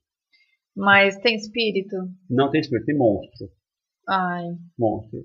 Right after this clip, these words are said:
Speaker 2: É
Speaker 1: A monstro é menos pior, né? Porque
Speaker 2: É.
Speaker 1: espírito, nossa, gente, tô com bode até hoje na
Speaker 2: De
Speaker 1: minha
Speaker 2: ver-,
Speaker 1: cabeça.
Speaker 2: de verdade, eu prefiro espírito do que monstro. Eu não gosto de monstro. Fi-,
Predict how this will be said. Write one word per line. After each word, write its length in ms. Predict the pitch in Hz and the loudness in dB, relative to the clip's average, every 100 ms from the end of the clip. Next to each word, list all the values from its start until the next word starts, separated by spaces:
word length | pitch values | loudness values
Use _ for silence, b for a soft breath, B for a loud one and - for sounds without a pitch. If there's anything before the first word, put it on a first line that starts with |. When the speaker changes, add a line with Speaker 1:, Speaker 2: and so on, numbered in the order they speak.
| _ 127 | _ 8
Speaker 2:
É 440 | 120 117 117 - | 10 10 8 4
Speaker 1:
A 80 | - | 2
monstro 360 | 285 285 285 311 | 4 4 2 2
é 80 | 277 | 2
menos 260 | 254 226 - | 2 -2 -6
pior, 340 | 226 180 180 175 | 0 2 4 2
né? 120 | 180 | 0
Porque 240 | 180 175 196 | -4 0 2
Speaker 2:
É. 160 | 190 | 2
Speaker 1:
espírito, 420 | - 196 208 208 190 | 0 -2 -2 -4 -2
nossa, 460 | 185 185 196 202 | 2 2 2 -2
gente, 220 | 190 180 - | -4 -6 -4
tô 100 | 185 | -4
com 200 | 190 175 | -2 4
bode 280 | 180 180 | 4 4
até 200 | 180 208 | 4 4
hoje 220 | 226 185 - | 4 2 0
na 80 | |
Speaker 2:
De 60 | 185 | 2
Speaker 1:
minha 100 | 285 | 8
Speaker 2:
ver-, 60 | 247 | 8
Speaker 1:
cabeça. 100 | - | 8
Speaker 2:
de 120 | 139 190 | 0 2
verdade, 340 | 202 175 180 | 6 6 4
eu 40 | 175 | -4
prefiro 640 | 180 - - - 208 214 | -4 -4 -10 -10 -6 -4
espírito 360 | - - 180 175 | -2 2 2 0
do 100 | 196 | -4
que 100 | 196 | 0
monstro. 320 | 147 110 127 | 2 2 2
Eu 80 | 143 | 2
não 60 | |
gosto 300 | 127 139 - | 4 2 0
de 40 | 269 | -2
monstro. 460 | 104 92 _ 104 - _ _ _ | 0 -2 _ -20 -20 _ _ _
Fi-, 100 | 123 | -10